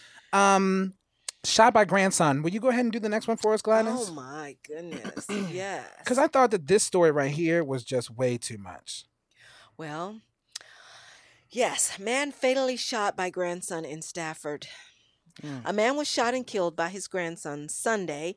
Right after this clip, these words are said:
Speaker 2: at a residence in the Clearview Mobile Home Park,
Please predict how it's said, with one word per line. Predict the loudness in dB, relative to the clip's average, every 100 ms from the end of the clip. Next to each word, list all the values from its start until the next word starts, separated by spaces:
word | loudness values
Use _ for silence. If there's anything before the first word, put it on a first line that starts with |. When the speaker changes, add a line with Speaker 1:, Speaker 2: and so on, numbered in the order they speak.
| -12 -10
Speaker 2:
at | -2 2
a |
residence | 2 0 -4 -4 -6 -10
in | -10 -10
the |
Clearview | -10 -8 -4 -2 -2 -6 -10 -6
Mobile | -4 -2 -4 -6 -10 -20 -20 -6
Home | -4 -4 -6
Park, | -8 -4 -4 -4 -14